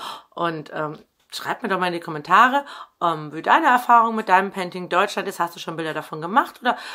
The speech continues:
hast du dich noch nicht getraut? Das ist ein Shop, Shop aus Deutschland mit liz-, lizenzierter Artwork. Zugreifen. Ja, also unterstützen, absolut. Ne? Und ansonsten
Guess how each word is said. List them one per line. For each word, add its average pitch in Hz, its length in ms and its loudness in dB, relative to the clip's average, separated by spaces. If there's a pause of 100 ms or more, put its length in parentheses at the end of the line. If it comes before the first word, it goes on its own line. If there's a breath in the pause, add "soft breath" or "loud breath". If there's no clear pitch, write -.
hast 175 240 -6
du 190 60 -4
dich 190 100 -4
noch 208 100 -2
nicht 190 160 -8
getraut? 254 520 6
Das 247 60 -10
ist 247 120 -10
ein 254 160 -4
Shop, 247 320 -2 (300)
Shop 262 200 -4
aus - 140 2
Deutschland 240 540 4
mit 226 160 -6
liz-, 220 240 -4
lizenzierter 254 680 -2
Artwork. 233 400 4 (680 loud breath)
Zugreifen. 226 500 -4 (240)
Ja, 214 220 4
also 208 320 4
unterstützen, 214 560 -2
absolut. 196 580 -4 (380)
Ne? 165 180 -12 (1700 loud breath)
Und 247 180 4
ansonsten 233 580 4